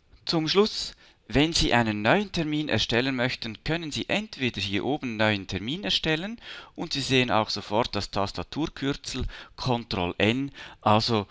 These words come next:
wann immer Sie hier im Kalender sind, Ctrl und N wie Norbert und es entsteht sofort ein neuer Termin.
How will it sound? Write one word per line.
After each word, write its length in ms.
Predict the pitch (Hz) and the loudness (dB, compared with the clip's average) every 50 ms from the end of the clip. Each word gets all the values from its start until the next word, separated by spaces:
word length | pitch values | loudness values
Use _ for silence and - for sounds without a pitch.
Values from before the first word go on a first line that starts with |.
| - - - _ | -10 -20 -16 _
wann 180 | - 101 107 - | -6 -4 -4 -2
immer 280 | - 127 160 175 165 | -2 -2 0 0 0
Sie 340 | 156 - 143 143 139 143 139 | 0 2 2 4 4 4 2
hier 280 | 123 107 113 120 127 - | 2 2 2 2 2 2
im 160 | 110 110 - | 0 -2 -4
Kalender 400 | - 98 92 98 113 127 120 117 | -2 2 2 4 4 2 2 0
sind, 340 | - - 117 110 110 - - | 0 0 0 -2 -4 -8 -8
Ctrl 640 | - - 113 110 131 - - 117 110 110 110 113 | -4 -2 -2 -2 -2 -2 -4 -2 0 0 0 -2
und 300 | - - 95 90 - - _ - | -4 -6 -10 -10 -12 -10 _ 0
N 380 | 127 135 139 151 151 143 - | 2 2 2 0 -2 -4 -4
wie 120 | 101 101 95 | -4 -2 -2
Norbert 600 | 92 98 110 117 113 113 113 110 - - - - - - - - - - _ - | 0 0 0 0 2 2 2 2 2 -2 -10 -16 -16 -16 -16 -16 -18 -14 _ 0
und 320 | 151 165 180 185 175 - - - - _ - | 0 0 0 0 -4 -10 -12 -14 -12 _ -2
es 160 | 131 120 - | 0 2 2
entsteht 480 | 123 107 101 - - 113 113 113 - | 0 0 0 -2 0 0 0 0 -2
sofort 480 | - 107 - - 107 110 113 - - - | -4 -6 -4 -2 -2 -2 -2 -2 -4 -2
ein 180 | 110 98 92 95 | -2 -2 0 0
neuer 320 | 98 98 95 90 85 - | 0 0 0 0 -2 -4
Termin. 540 | - - 90 85 98 117 143 175 202 226 | -4 -6 -4 -4 -4 -4 -4 -4 -6 -10